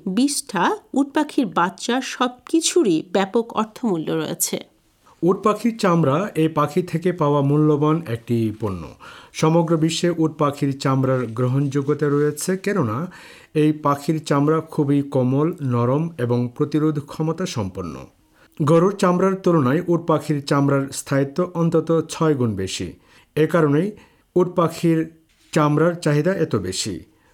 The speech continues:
Speaker 2: উট পাখির চামড়ায় এক ধরনের চর্বি থাকে। বিশেষ জাতের ওই চর্বি অন্যান্য পশু বা পাখির তুলনায় একেবারেই স্বতন্ত্র। উট পাখির চামড়া তুলতুলে হলেও দীর্ঘস্থায়ী।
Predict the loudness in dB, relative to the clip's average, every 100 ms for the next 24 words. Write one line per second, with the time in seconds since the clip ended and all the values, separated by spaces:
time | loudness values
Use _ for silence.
0 | _ -2 0 2 -2 0 -2 -2 0 2
1 | 2 2 -2 -2 -2 0 0 2 2 0
2 | -2 0 2 2 -2 -4 -10 -12 -16 -20
3 | -20 _ -4 0 0 0 0 0 0 0
4 | -2 -8 0 0 2 0 0 0 -2 0
5 | 2 4 2 0 0 -2 0 -2 0 -2
6 | 0 -4 -2 -2 0 0 2 0 -2 -6
7 | -20 _ -6 -2 0 2 2 0 -4 -6
8 | -2 -4 -4 -10 -10 _ _ _ -2 0
9 | 0 -2 -2 -2 0 0 0 -2 -4 -2
10 | 0 0 0 0 -2 -6 -2 0 0 -4
11 | -10 -20 -20 -8 -2 2 2 0 -2 -6
12 | -6 -8